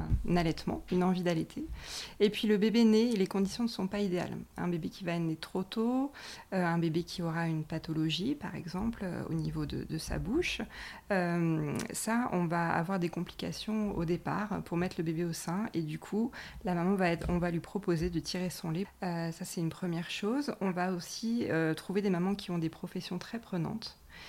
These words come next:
Et de par ce fait, elles vont vouloir donner le meilleur à leur enfant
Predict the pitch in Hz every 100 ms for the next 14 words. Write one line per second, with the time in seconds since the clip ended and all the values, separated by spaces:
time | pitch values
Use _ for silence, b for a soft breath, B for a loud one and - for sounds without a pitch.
0 | B B B - 185 175 170 160 160 190
1 | 185 - 185 - 196 214 - 165 165 185
2 | 175 165 180 208 220 190 190 202 196 190
3 | 190 185 175 170 170 - 185